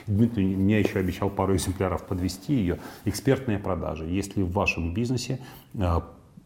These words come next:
сложные продукты, продукты, в которых, э, двумя-тремя фразами не объяснишь, что это такое, и не убедишь покупателя, а нужно разбираться, эта книга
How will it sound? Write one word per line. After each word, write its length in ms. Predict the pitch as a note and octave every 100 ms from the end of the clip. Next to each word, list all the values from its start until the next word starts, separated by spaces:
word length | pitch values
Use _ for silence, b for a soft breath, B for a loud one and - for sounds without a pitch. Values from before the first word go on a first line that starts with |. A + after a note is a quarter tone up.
| - - -
сложные 540 | - - A#2 A2 B2 B2
продукты, 500 | A#2+ A#2+ A#2+ A2+ F#2
продукты, 460 | F#2 F2+ G#2+ -
в 80 | G2
которых, 400 | F#2 F#2 G2+ F#2 B B B
э, 160 | G#2 G2
двумя-тремя 640 | F#2 A#2 A#2 A#2 G2+ G2 F#2
фразами 440 | A2+ F#2+ F#2 F2+
не 180 | F#2 F#2+
объяснишь, 560 | F2+ F#2 F#2 - D2 -
что 240 | - D#2
это 160 | C#2+ -
такое, 360 | D2+ - C3 G2+
и 160 | A2
не 100 | G2
убедишь 360 | F#2+ F#2 E2+ -
покупателя, 600 | F2 F2+ B2 C3 - F#2
а 100 | E2+
нужно 280 | F2+ F2+ F#2+
разбираться, 540 | E2 D#2+ A#2 C#3+ - - B B -
эта 180 | G2+
книга 460 | - F#2 F2 F2